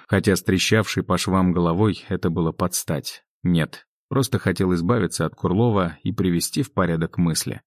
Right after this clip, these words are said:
Мысли старого министра врывались в голову министра нового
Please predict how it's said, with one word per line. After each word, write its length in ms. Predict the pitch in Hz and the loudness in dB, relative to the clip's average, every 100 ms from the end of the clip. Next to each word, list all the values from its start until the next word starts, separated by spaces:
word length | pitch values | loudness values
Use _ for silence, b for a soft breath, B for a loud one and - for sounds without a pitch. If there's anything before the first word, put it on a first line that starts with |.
| _ _ _ _ - | _ _ _ _ 0
Мысли 480 | 90 95 90 90 | 4 4 2 0
старого 500 | 85 - 95 90 82 | -2 0 0 2 2
министра 720 | 82 85 98 101 - 87 78 - | 2 4 2 0 -2 -2 -4 -6
врывались 560 | 87 90 104 139 110 | 2 4 4 4 2
в 140 | 90 82 | 0 -2
голову 380 | 92 120 101 95 | 0 2 2 2
министра 500 | 90 98 104 92 85 | 4 2 0 -2 2
нового 680 | 87 101 95 90 87 80 | 2 2 0 0 0 -2